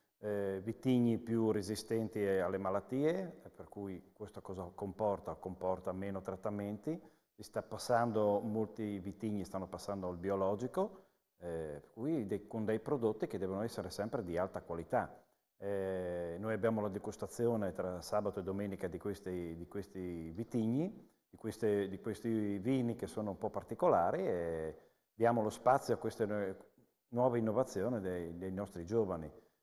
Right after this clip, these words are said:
che come in alcuni casi prendono un ramo della, dell'azienda che hanno ereditato dal padre o assieme al padre continuano a, a coltivare, a coltivare l'uva, però si indirizzano verso altre, altre frontiere,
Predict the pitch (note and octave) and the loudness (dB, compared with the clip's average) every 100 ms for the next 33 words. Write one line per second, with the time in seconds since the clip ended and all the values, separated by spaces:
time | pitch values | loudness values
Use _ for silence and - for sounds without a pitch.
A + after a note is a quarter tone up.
0 | _ _ F#2+ F2+ E2+ F2 _ _ _ _ | _ _ -6 -4 -4 -12 _ _ _ _
1 | _ _ _ _ _ - C3+ C3+ A#2 G#2+ | _ _ _ _ _ 6 8 8 6 2
2 | - B2 D3 A2 G2+ C3 D3 - A#2+ A#2 | 2 2 4 6 6 6 2 2 2 2
3 | G#2 G2+ G2+ A#2+ G#2+ G2 F#2+ F#2+ F2+ F2+ | 2 2 6 6 6 2 2 2 2 0
4 | F2+ F2+ B2 G#2+ F2 F#2 G2+ G2 F#2 F2 | -2 0 0 2 -2 0 -2 -2 -4 -4
5 | E2+ - A#2 - E2+ E2+ - A#2 F#2 E2+ | -6 0 0 0 -2 -2 2 4 4 -2
6 | E2+ - G#2+ F#2+ - A2+ G2 F2 G2 F2+ | -4 -2 -2 -2 0 2 2 -2 -6 -4
7 | A2+ G#2 F2+ E2+ D#2+ - _ _ _ - | -4 -2 -2 -4 -6 -12 _ _ _ -4
8 | F2 E2 D#2+ D#2 D#2 D2 C#2+ D2 - - | -2 0 0 -2 -2 -4 -6 -10 -12 -14
9 | - - - - G#2+ F#2+ G2+ A#2 G#2+ G2 | -18 -20 -18 -8 -8 -4 2 4 4 2
10 | F2 F2 G2+ F#2+ G2 A#2 C#3 D3+ A2+ C#3+ | 0 -2 -4 -4 2 4 4 6 6 6
11 | E3 G2+ A#2+ - - - _ _ - A#2+ | 6 4 4 0 -16 -20 _ _ -6 -6
12 | B2 A#2+ A#2+ A#2 G#2+ D3+ F3 A2+ G#2 A#2 | -2 0 4 4 2 2 2 4 2 4
13 | B2+ F2 F#2 A2 G2+ F#2 E2 F#2+ - - | 4 4 2 0 2 2 0 -2 -4 -8
14 | - E2+ A#2+ F#2 D#2 - - | -8 -6 -2 -2 -2 -10 -20